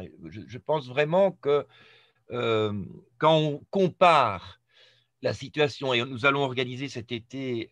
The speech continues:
euh, si vous voulez, donc on a un site qui s'appelle collectif vingt et un point B E, donc vous pouvez prendre, euh,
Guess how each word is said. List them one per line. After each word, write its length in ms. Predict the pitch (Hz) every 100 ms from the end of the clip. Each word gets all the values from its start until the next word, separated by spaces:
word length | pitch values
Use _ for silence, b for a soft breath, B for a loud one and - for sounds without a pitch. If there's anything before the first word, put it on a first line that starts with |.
| -
euh, 520 | 101 98 101 101 95 87 _ _ _ _ _ _ _ _
si 160 | _ 104
vous 140 | 107
voulez, 220 | 110 127
donc 220 | 110 107 117
on 100 | 117
a 80 |
un 100 | 117
site 280 | 117 - 160
qui 80 | -
s'appelle 360 | - 110 117 101
collectif 680 | 160 147 - _ _ 156 120
vingt 300 | 131 127 -
et 60 |
un 120 | 135 117
point 260 | - 127
B 100 | 113
E, 260 | 131 135 117
donc 240 | 98 107
vous 80 | 107
pouvez 320 | - 104 117
prendre, 520 | - - 113 107 101
euh, 300 | 107 95 92